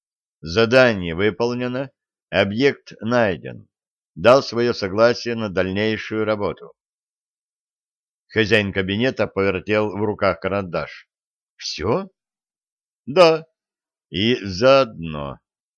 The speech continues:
То, как работают ваши топтуны, это даже не два. Я бы и кол им не поставил.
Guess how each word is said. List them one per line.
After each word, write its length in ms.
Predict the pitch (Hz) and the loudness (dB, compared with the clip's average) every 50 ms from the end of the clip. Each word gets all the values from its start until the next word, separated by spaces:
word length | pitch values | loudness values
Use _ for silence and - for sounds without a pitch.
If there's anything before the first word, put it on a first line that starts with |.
| _ _ _ _ _ _ _ _ _ _ _ | _ _ _ _ _ _ _ _ _ _ _
То, 420 | - 117 131 139 143 143 135 120 | 2 4 6 6 6 6 4 2
как 220 | - 123 123 113 98 | 2 0 0 0 2
работают 600 | 113 120 120 113 123 123 117 - 113 107 95 98 | 2 0 2 2 0 0 0 -2 -2 -4 -4 -4
ваши 380 | 104 107 113 113 - - 110 95 | 0 0 2 0 0 -2 -8 -10
топтуны, 760 | - - 101 90 - - - 101 107 113 123 127 120 98 - | -8 -6 -8 -8 -8 -10 -10 -8 -8 -6 -6 -6 -6 -6 -4
это 320 | 82 95 95 - 98 101 | -4 -4 -4 -2 -4 -4
даже 360 | 92 92 104 107 98 87 107 107 | 0 2 2 2 2 0 -4 -4
не 200 | 107 107 110 98 | -2 -2 -4 -2
два. 440 | 95 110 98 87 80 65 60 - _ _ _ _ _ _ _ _ _ _ _ _ _ _ | -2 -4 -4 -4 -4 -6 -6 -10 _ _ _ _ _ _ _ _ _ _ _ _ _ _
Я 260 | 80 85 101 117 123 123 | -4 2 4 4 4 4
бы 140 | 117 123 | 4 0
и 140 | 123 123 123 | 0 0 -2
кол 340 | - - 139 143 139 131 120 | -4 -2 -2 0 0 0 0
им 160 | 113 104 104 | -2 -4 -4
не 100 | 104 101 | -6 -8
поставил. 800 | 85 - 104 98 - - - _ - 71 65 60 55 53 52 _ | -4 -4 -4 -4 -4 -8 -10 _ -8 -6 -6 -8 -12 -14 -18 _